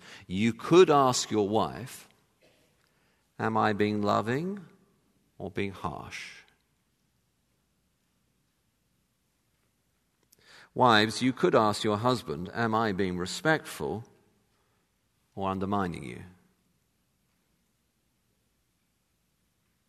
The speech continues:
Children, you could ask your parents, "Am I being obedient or disobedient?" Second, though, uh, perhaps you are in a very difficult family situation.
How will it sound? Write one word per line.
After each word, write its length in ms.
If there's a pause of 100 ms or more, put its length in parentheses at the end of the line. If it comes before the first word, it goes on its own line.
(720)
Children, 400
you 120
could 280
ask 300
your 100
parents, 640
"Am 120
I 180
being 280
obedient 540
or 100
disobedient?" 640 (4000)
Second, 500
though, 260
uh, 140
perhaps 500
you 160
are 380
in 400
a 380
very 500
difficult 640
family 500
situation. 800